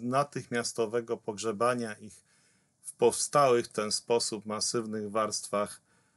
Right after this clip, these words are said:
turbidów, turbidytów,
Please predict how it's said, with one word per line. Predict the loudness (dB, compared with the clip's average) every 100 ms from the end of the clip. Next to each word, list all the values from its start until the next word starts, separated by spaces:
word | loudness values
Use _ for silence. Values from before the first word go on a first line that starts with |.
| _ _
turbidów, | 0 0 0 -2 -4 -2 -4 -4 -4 -10 -16 _ _
turbidytów, | -2 0 0 -4 0 0 0 -4 -4 -10